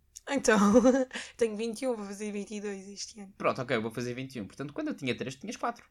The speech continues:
Speaker 1: Pronto, ok. Mas sabes, olha, em relação a namoros de infância, por acaso eu tenho um que eu lembro-me bem bem, que eu tenho uma foto com ele. Nós fizemos um espetáculo da Floribela no final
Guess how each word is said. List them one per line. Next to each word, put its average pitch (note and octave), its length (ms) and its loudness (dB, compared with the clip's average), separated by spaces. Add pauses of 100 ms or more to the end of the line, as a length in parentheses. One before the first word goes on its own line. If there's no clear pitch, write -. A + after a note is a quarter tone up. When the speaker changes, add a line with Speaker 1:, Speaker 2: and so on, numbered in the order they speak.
Speaker 1:
Pronto, F#3+ 320 -10
ok. - 180 -14 (460)
Mas B3 160 6
sabes, A3 260 8
olha, G3 320 4 (300)
em A3+ 120 -2
relação A#3 340 0
a A#3 40 -2
namoros A3 320 -6
de G#3 80 -4
infância, G3+ 760 -4 (380)
por B3 100 6
acaso A#3 300 6
eu A#3+ 80 0
tenho A3 440 0
um F#3+ 260 -8 (220)
que B3 120 4
eu A3+ 80 8
lembro-me G#3+ 360 -2
bem G3+ 160 2
bem, F#3+ 300 -4
que - 100 -8
eu A3 60 2
tenho A3+ 160 0
uma A3+ 140 -2
foto A3 280 -4
com G#3 220 -4
ele. G3 240 -4 (100)
Nós A#3 180 0
fizemos B3 300 2
um A#3+ 40 -2
espetáculo G#3+ 680 2
da G3 160 -2
Floribela G#3 680 0
no G3 120 -6
final A3+ 560 -2